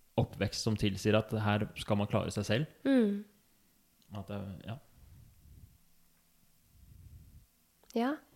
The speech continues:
Speaker 2: Men folk liker jo å være til hjelp.
Speaker 1: Folk
Speaker 2: De
Speaker 1: elsker å være til hjelp! Det er en
Speaker 2: Ja.
Speaker 1: gave når du spør noen om råd.
Speaker 2: Ja.
Speaker 1: Jeg blir så glad og får overtenning, jeg, når noen spør meg om råd.
Speaker 2: <laughs>
Speaker 1: Rådet til dere som blir spurt om råd,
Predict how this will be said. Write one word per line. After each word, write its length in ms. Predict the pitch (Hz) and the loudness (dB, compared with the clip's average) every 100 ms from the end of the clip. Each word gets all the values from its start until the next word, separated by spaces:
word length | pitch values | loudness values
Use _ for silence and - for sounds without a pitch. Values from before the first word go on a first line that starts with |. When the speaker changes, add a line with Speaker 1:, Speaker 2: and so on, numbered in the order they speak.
| - - - - _ _ _ - - - - | -20 -20 -20 -20 _ _ _ -20 -20 -8 0
Speaker 2:
Men 120 | 247 | 2
folk 300 | - 185 - 226 | 4 0 2 2
liker 360 | 269 285 247 | 2 2 2
jo 60 | 196 | 2
å 40 | 196 | 0
være 180 | 214 - | -2 0
til 100 | 220 | 0
hjelp. 280 | 220 - - - _ _ _ _ _ - - | -2 -10 -16 -16 _ _ _ _ _ -6 4
Speaker 1:
Folk 160 | 190 214 | 4 12
Speaker 2:
De 80 | 269 | 12
Speaker 1:
elsker 300 | 185 - 185 | 12 8 12
å 40 | 220 | 12
være 100 | 160 | 12
til 80 | 185 | 10
hjelp! 120 | 220 | 10
Det 80 | 160 | 10
er 60 | 202 | 10
en 60 | |
Speaker 2:
Ja. 60 | 160 | 10
Speaker 1:
gave 580 | 208 226 131 110 180 208 - | 12 12 12 12 8 6 6
når 100 | 220 | 6
du 60 | |
spør 180 | - 190 | 8 10
noen 160 | 156 135 | 10 8
om 120 | 135 | 10
råd. 260 | 123 127 - | 10 10 6
Speaker 2:
Ja. 180 | 233 233 - - - | 2 2 -8 -8 4
Speaker 1:
Jeg 160 | 170 | 4
blir 200 | 139 120 139 | 8 6 8
så 260 | - 117 | 10 10
glad 300 | 117 110 139 139 135 | 12 12 12 12 12
og 60 | |
får 260 | 120 127 131 | 12 12 12
overtenning, 440 | 127 110 113 135 | 10 8 8 6
jeg, 120 | 277 175 | 6 6
når 160 | 127 | 6
noen 140 | 117 117 | 6 4
spør 160 | - | 8
meg 100 | - | 10
om 100 | 107 | 12
råd. 160 | - - - - 403 - 440 | 12 10 6 4 6 10 10
Speaker 2:
<laughs> 420 | - 392 - 165 | 10 6 12 12
Speaker 1:
Rådet 500 | 156 143 135 202 196 | 12 12 12 12 10
til 100 | 180 | 8
dere 260 | 147 127 151 | 12 12 12
som 200 | 160 151 | 12 10
blir 100 | 160 | 10
spurt 340 | - 131 117 | 10 10 10
om 100 | 147 | 10
råd, 340 | 151 208 190 | 12 12 10